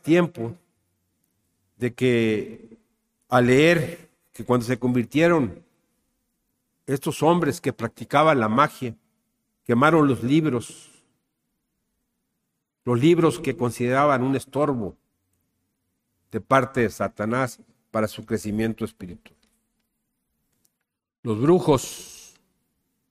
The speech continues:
¿verdad? Los hechiceros quemaron porque el nacimiento nuevo fue genuino, fue verdadero. Pedro fue un estorbo para el Señor Jesucristo.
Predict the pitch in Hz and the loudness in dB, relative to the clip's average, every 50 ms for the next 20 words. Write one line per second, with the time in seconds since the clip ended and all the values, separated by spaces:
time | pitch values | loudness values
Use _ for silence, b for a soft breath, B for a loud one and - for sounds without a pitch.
0 | _ _ _ - 98 113 131 139 143 139 - _ _ _ _ _ _ _ _ _ | _ _ _ -10 -2 0 0 0 0 -2 -8 _ _ _ _ _ _ _ _ _
1 | _ 85 - - 107 - - 117 - - 147 160 165 165 160 - - - - - | _ -14 -10 -10 -8 -6 -6 -6 0 4 4 4 6 4 2 0 -2 -8 -14 -18
2 | - - - _ _ _ _ _ _ _ _ _ _ _ _ _ _ _ _ _ | -20 -20 -20 _ _ _ _ _ _ _ _ _ _ _ _ _ _ _ _ _
3 | _ _ _ _ _ _ 113 110 110 135 151 170 160 156 135 - - _ _ _ | _ _ _ _ _ _ -2 2 4 4 4 4 2 0 -2 -4 -10 _ _ _
4 | _ _ _ _ _ _ _ _ 120 110 - - 127 127 123 120 120 120 117 120 | _ _ _ _ _ _ _ _ -8 -8 -4 -2 0 2 2 2 2 0 -2 -2
5 | - 117 120 131 143 151 156 147 123 123 117 113 127 135 135 135 131 120 101 - | -4 -2 0 0 0 0 -2 -2 -6 -6 -4 -2 -2 -2 -2 -2 -2 -6 -8 -8
6 | - - _ _ _ _ _ _ _ _ _ _ _ - 127 139 127 - 131 120 | -12 -18 _ _ _ _ _ _ _ _ _ _ _ 0 0 0 0 0 0 0
7 | 107 107 113 123 131 127 117 104 87 - - - - - 123 123 120 120 110 95 | 2 2 2 2 2 0 -2 -4 -6 -10 -18 -8 -2 0 2 2 2 0 0 -2
8 | 95 95 95 101 110 107 98 - _ _ _ _ _ _ _ _ _ _ _ _ | -4 -4 -4 -4 -6 -6 -8 -12 _ _ _ _ _ _ _ _ _ _ _ _
9 | _ _ _ _ _ _ _ _ _ _ _ _ _ _ - b b b b b | _ _ _ _ _ _ _ _ _ _ _ _ _ _ -20 b b b b b
10 | b b _ _ 147 156 165 175 156 139 117 113 101 85 - - _ _ - - | b b _ _ 4 4 4 4 4 2 0 0 -4 -8 -14 -20 _ _ -6 -2
11 | 135 147 147 147 143 127 - - - 131 135 139 131 117 98 - 110 113 113 107 | -2 0 2 0 0 -2 -4 -4 -4 -2 -2 0 -2 -4 -4 -4 -2 -2 -2 -4
12 | - - 110 117 123 120 110 117 101 - - _ _ - 104 98 - - _ - | -6 -6 -6 -6 -6 -6 -8 -12 -14 -14 -20 _ _ -14 -14 -14 -14 -18 _ -20